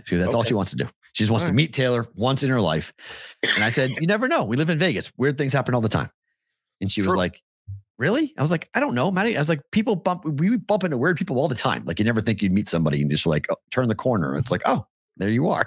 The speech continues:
Speaker 1: <laughs> Like, you just don't know. It's a town we live in. Like, it's just weird.
Speaker 2: It's very true.
Speaker 1: We don't live, like, you know, half of every A-list celebrity on the A-list was here last night at Fontainebleau.
Speaker 2: They were.
Speaker 1: So, like, you know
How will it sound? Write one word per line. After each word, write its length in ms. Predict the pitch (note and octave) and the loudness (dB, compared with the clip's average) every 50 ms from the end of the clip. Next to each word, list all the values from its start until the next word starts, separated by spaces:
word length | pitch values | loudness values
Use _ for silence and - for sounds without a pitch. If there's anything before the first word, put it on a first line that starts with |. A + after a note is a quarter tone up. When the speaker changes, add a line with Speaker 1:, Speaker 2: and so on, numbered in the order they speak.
| - - | -4 -6
Speaker 1:
<laughs> 80 | - | -6
Like, 160 | - B2 - - - - - - | -6 -6 -6 -6 -8 -8 -4 -2
you 80 | A#2+ B2+ | 0 0
just 180 | D3 C#3+ - | 0 0 0
don't 200 | - C3+ B2+ - | 0 -2 -2 -2
know. 200 | - A2+ E2+ - - - - - - - _ | -2 -2 -2 -2 -6 -12 -20 -20 -20 -8 _
It's 100 | A2+ - | -2 -2
a 40 | G#2 | 0
town 260 | - - D3 D#3 D#3 D3+ | 2 2 0 2 2 0
we 80 | C#3+ | 2
live 200 | C3 C#3+ C#3 A#2 | 2 2 0 0
in. 140 | - - - _ _ _ | -4 -10 -12 _ _ _
Like, 160 | F#2+ F#2+ - | -10 -6 -4
it's 100 | G#2 - | -2 -2
just 160 | A2+ G2 - | 0 0 2
weird. 320 | B2 B2+ F#2 G#1 - - - - - | 0 0 0 0 -4 -6 -8 -10 -6
Speaker 2:
It's 80 | A2 G#2+ | -4 0
very 240 | A2 A2+ A2+ G#2+ G2+ | 2 2 2 2 0
true. 200 | - - F#2 E2+ - - _ _ _ - | -2 -4 -4 -6 -8 -16 _ _ _ -4
Speaker 1:
We 60 | G2+ | -2
don't 180 | G2+ C3 B2+ - | 0 0 0 0
live, 180 | A2+ A2 F#2+ | 0 0 2
like, 200 | G#2 G#2+ G2 - - _ _ _ - G2 - | 0 -2 -2 -4 -10 _ _ _ -8 -2 0
you 80 | A#2 | 0
know, 180 | F2+ C2 D2 G#2 - _ _ | 2 2 0 -4 -6 _ _
half 300 | - - A#2+ C3 C#3 - | -2 0 0 0 0 -2
of 120 | B2+ A2+ - | -4 -2 0
every 280 | C3+ B2 B2+ B2+ - - | 0 0 0 0 0 0
A-list 340 | A2+ B2 B2+ B2+ B2 A2 - | 0 0 2 2 2 2 2
celebrity 580 | - A2 A#2 A#2+ A#2 A2 G#2+ A2 G#2+ G2+ - _ _ | 2 2 2 2 2 2 2 2 0 0 -4 _ _
on 160 | - G2 G#2 | -2 0 0
the 160 | G2+ G2 - - | 0 0 0 0
A-list 440 | G#2+ G#2+ G#2 A2+ G#2 F#2 - - - | 0 2 2 2 2 0 0 -2 0
was 100 | F2+ - | 0 0
here 240 | - - D3+ B2+ A2 | 2 2 2 2 2
last 260 | F2+ D#2+ D#2+ D#2+ - | 0 0 -2 -2 0
night 120 | C#2+ D2 - - | -2 -2 0 -2
at 100 | F#2+ F#2+ | -2 0
Fontainebleau. 460 | - B2 - E2+ D2+ A#1 G#1 - - _ - _ _ _ _ _ - | 0 0 2 0 0 0 -2 -4 -8 _ -20 _ _ _ _ _ -2
Speaker 2:
They 120 | G#2+ G#2+ | -2 -2
were. 380 | G2 F#2+ A2 B2 A2+ - - _ _ _ _ | 0 0 0 0 -2 -4 -8 _ _ _ _
Speaker 1:
So, 320 | - - - C#2 B1 - - _ _ | 0 0 2 2 0 -4 -6 _ _
like, 180 | - D2 C#2+ - _ _ _ _ _ _ | -2 0 0 -2 _ _ _ _ _ _
you 100 | - - | -2 -2
know 240 | A#1+ A1+ - G2+ | -2 0 -4 -6